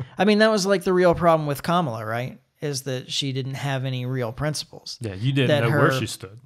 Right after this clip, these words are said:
Speaker 1: her position was whatever
Speaker 2: <laughs>
Speaker 1: is gonna further my career the most.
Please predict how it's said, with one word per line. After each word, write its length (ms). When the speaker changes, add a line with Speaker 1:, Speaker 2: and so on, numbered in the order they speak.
Speaker 1:
her 220
position 600
was 220
whatever 840
Speaker 2:
<laughs> 140
Speaker 1:
is 180
gonna 200
further 340
my 180
career 400
the 120
most. 440